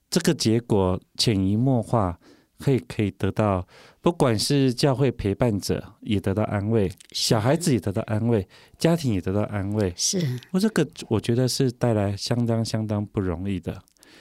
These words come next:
Speaker 1: 对，这个跨教派的，呃，部分我们先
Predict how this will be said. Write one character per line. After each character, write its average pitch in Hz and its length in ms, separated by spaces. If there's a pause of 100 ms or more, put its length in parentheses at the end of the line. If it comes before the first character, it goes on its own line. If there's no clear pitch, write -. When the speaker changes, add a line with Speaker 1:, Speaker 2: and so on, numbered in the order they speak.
(200)
Speaker 1:
对， 85 260
这 - 140
个 214 160 (380)
跨 196 300
教 160 260
派 147 220
的， 107 360 (340)
呃， 98 420 (100)
部 170 140
分 143 260
我 104 120
们 90 280
先 123 640